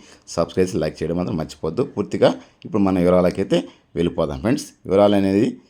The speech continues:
ఈ పెన్షన్ల గురించి పూర్తి అప్‌డేట్ మీకు నేను వివరాలు అందిస్తాను. మన ఛానల్ విజిట్ చేయండి.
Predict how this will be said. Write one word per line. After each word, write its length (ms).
ఈ 80
పెన్షన్ల 400
గురించి 280
పూర్తి 360
అప్‌డేట్ 320
మీకు 200
నేను 200
వివరాలు 300
అందిస్తాను. 440
మన 140
ఛానల్ 320
విజిట్ 240
చేయండి. 300